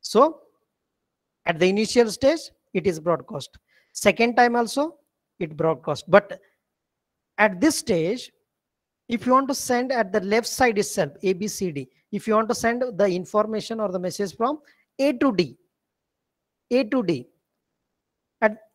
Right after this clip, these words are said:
just at the s-, sending any information, it came to know that, uh, this computer is located in the left side itself, in the port one itself. So no need to broadcast at the right side.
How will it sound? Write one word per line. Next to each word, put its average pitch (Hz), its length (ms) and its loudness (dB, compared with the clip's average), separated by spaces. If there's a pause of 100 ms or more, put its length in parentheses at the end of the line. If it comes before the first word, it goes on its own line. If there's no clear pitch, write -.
just - 380 0 (220)
at 202 180 2
the 240 60 4
s-, - 260 -4 (160)
sending 220 460 0
any 254 180 2
information, 247 680 -2
it 262 240 -4
came 269 260 2
to 302 100 2
know 240 200 2
that, 226 300 0 (580)
uh, 208 120 0
this 269 240 2
computer 269 440 2
is 233 180 -2
located 240 400 0
in 247 80 -4
the 233 80 0
left 214 220 0
side 269 240 -2
itself, 190 400 -4
in 175 100 -4
the 208 80 0
port 220 320 2
one 220 260 2
itself. 196 440 -2 (1000)
So 240 140 6
no 226 380 4
need 294 340 -2
to 294 80 -2
broadcast 196 680 2
at 240 160 -2
the 247 60 2
right 214 240 0
side. 175 380 -8